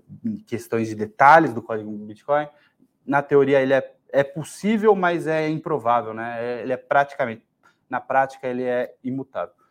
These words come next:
Então, enquanto a gente tem uma política monetária do Bitcoin que é previsível,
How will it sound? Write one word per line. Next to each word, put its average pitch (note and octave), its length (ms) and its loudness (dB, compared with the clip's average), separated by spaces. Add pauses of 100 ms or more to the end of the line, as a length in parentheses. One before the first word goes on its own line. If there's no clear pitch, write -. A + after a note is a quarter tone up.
(340)
Então, C#3 880 -4 (300)
enquanto D3+ 240 -6
a D3+ 40 -2
gente D3 160 -6
tem C#3 160 -4
uma B2 400 -2
política B2+ 480 -6
monetária A#2 640 0
do A2+ 120 -10
Bitcoin A2+ 560 -8
que - 160 -14
é G2+ 320 -4
previsível, D3 880 -4